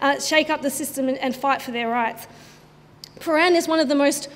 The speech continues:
wealthiest of electorates. Melbourne is one of the most wealthiest of electorates. Forty percent of residents there are professionals.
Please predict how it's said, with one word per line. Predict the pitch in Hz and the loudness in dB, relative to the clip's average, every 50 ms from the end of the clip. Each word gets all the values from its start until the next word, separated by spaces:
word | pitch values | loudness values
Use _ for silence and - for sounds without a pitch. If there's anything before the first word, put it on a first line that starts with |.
| - - - | -18 -12 2
wealthiest | 233 262 311 339 339 349 339 320 294 294 - - | 4 6 8 8 6 6 4 2 2 2 0 -2
of | - 247 | -2 -2
electorates. | 269 254 269 269 262 - 269 - - 247 | 0 0 -2 -2 -2 -4 -6 -4 -2 0
Melbourne | 247 285 349 403 466 370 302 240 214 - | 4 6 6 6 6 6 4 4 2 0
is | - 285 240 | -2 -2 0
one | 285 294 302 | 0 0 0
of | 269 | 2
the | 311 | 2
most | 285 254 269 262 269 269 | 2 2 0 0 0 0
wealthiest | 277 277 277 277 302 277 269 254 - - - 269 254 262 - | -2 -2 0 -2 -2 -2 -4 -4 -6 -6 -4 -4 -2 -2 -4
of | 262 | -4
electorates. | 233 240 247 254 254 - 233 - | -4 -4 -4 -4 -6 -8 -12 -12
Forty | - - 339 359 359 | -6 -2 0 0 2
percent | 359 370 349 - 339 320 302 254 - - - | 2 0 0 2 2 2 2 0 -2 -6 -6
of | 269 240 | -2 2
residents | 254 285 277 285 269 302 269 247 - | 2 2 2 2 0 -2 -2 -2 -2
there | - 247 240 233 226 - | -4 -2 -2 -2 -2 -2
are | 233 | -4
professionals. | 233 - 247 247 - 254 247 - 285 240 226 220 - | -4 -4 -4 -4 -4 -4 -4 -4 -4 -4 -4 -6 -8